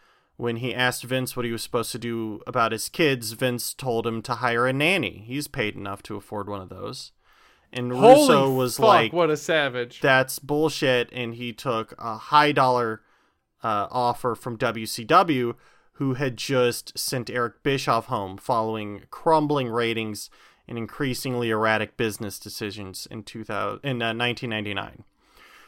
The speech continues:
Speaker 1: Vince Russo would then book W C W himself for approximately three months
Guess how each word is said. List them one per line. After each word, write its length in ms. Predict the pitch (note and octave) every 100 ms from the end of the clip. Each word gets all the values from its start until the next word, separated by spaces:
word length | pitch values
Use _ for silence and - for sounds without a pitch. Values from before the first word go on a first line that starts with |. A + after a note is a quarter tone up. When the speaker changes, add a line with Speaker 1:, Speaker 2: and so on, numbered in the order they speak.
| _
Speaker 1:
Vince 260 | E3 F#3+ -
Russo 340 | F#3+ F3+ F#3+
would 200 | D#3+ D3+
then 200 | D3+ D3
book 360 | B2+ D#3 E3 -
W 340 | C3 C#3+ C#3+ C#3+
C 200 | - C3
W 580 | B2+ A#2+ A#2+ A#2+ A2+ - _ _
himself 880 | - B2+ - - - F3 C3+ - -
for 320 | - - C3
approximately 800 | A#2+ - E3 E3+ F3 - D#3 B2+ B2+
three 360 | - D#3+ F3+
months 500 | D#3+ A#2 G2+ - -